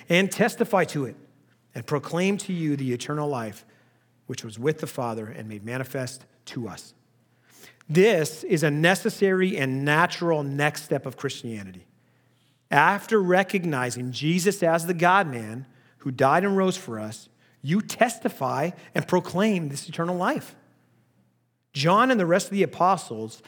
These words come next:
had all witnessed these things about Jesus. And when you witness and know and understand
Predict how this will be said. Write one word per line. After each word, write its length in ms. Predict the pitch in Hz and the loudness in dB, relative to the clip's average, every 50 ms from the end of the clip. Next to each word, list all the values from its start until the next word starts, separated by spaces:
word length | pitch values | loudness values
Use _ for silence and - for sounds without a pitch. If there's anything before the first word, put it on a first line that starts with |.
| - - - | -20 -6 -2
had 260 | - 156 147 151 - | 0 0 0 0 0
all 380 | - 160 160 180 190 196 196 180 | 0 2 4 4 6 4 4 2
witnessed 460 | 175 185 185 147 143 135 - - - | 0 -2 -2 -2 -4 -4 -6 -8 -8
these 180 | 143 143 135 - | -8 -8 -6 -6
things 240 | - 135 127 120 113 | -6 -6 -6 -6 -6
about 240 | 113 123 127 120 | -6 -6 -6 -6
Jesus. 540 | 113 110 147 180 170 - 85 - - - - _ _ _ _ _ - - - - - | -6 -4 -4 -4 -4 -4 -8 -14 -18 -20 -20 _ _ _ _ _ -20 -20 -16 -6 -2
And 200 | 160 151 156 160 | 0 0 2 2
when 140 | 170 170 175 | 2 4 4
you 140 | 190 214 | 4 4
witness 720 | 208 190 175 190 190 220 202 160 143 117 92 - - - - _ _ - - - | 4 4 4 6 6 4 4 0 -8 -10 -10 -12 -18 -20 -20 _ _ -20 -16 -6
and 380 | - 170 160 170 180 185 180 175 | 0 2 4 4 4 4 4 4
know 400 | 180 180 170 147 117 98 92 - - - _ _ _ - - - | 4 4 2 2 0 -4 -8 -14 -20 -20 _ _ _ -20 -4 2
and 240 | 175 175 175 175 214 | 4 4 4 4 4
understand 800 | 208 170 175 180 185 180 - - - 170 156 143 123 104 95 - | 2 2 4 4 2 0 0 0 0 0 0 0 -2 -4 -10 -14